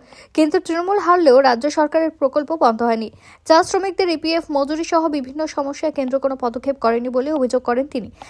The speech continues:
একই সঙ্গে বিজেপি সাংসদদের ভূমিকা নিয়েও প্রশ্ন তোলেন। নির্বাচন প্রসঙ্গে অভিষেক বলেন, আগে মানুষ সরকার বেছে নিত, এখন সরকার ভোটার বেছে নিচ্ছে। গোটা দেশে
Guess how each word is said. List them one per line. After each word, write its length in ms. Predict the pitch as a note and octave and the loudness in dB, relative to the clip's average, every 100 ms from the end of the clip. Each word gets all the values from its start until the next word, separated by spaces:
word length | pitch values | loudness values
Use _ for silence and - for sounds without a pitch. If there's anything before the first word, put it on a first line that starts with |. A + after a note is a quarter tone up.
| - | -4
একই 220 | A#3 A#3+ C#4 | -2 -2 -2
সঙ্গে 260 | D4+ D4 | -4 -2
বিজেপি 280 | E4+ C4+ C4 | -2 -4 -6
সাংসদদের 480 | C4+ C4+ B3+ C#4 C4+ | -6 -6 -2 -2 -2
ভূমিকা 320 | B3 C4 C4 | -2 -6 -6
নিয়েও 200 | B3+ D4 | -6 -4
প্রশ্ন 200 | D4+ C4 B3 | -4 -4 -4
তোলেন। 240 | B3 A#3+ G#3 | -4 -4 -4
নির্বাচন 420 | A#3+ A#3 A#3 C4+ | -6 -4 -2 -4
প্রসঙ্গে 340 | C4 - D4 | -6 -12 -2
অভিষেক 280 | D4 C4+ D#4 C#4 | -2 0 -6 -2
বলেন, 260 | D#4+ A#3+ B3 - - - | 0 0 -4 -14 -10 2
আগে 200 | B3+ C#4+ | 2 2
মানুষ 260 | C#4+ C#4+ F4 | 0 -2 -2
সরকার 340 | - D#4 F4+ | 0 0 0
বেছে 240 | E4 D#4+ D#4+ | -2 -4 -6
নিত, 180 | D#4 A3 - | -6 -6 -4
এখন 220 | - B3 C#4+ | -2 -2 -4
সরকার 380 | - B3+ B3 C#4 | 0 0 0 -2
ভোটার 280 | B3 B3+ D4+ | 0 0 0
বেছে 240 | C4+ C4 | 0 0
নিচ্ছে। 280 | A#3 G#3+ A#3+ - _ - - | -6 -4 -6 -6 _ -20 -6
গোটা 300 | C4 D4+ F4+ | 2 4 4
দেশে 240 | E4+ D#4 | 0 0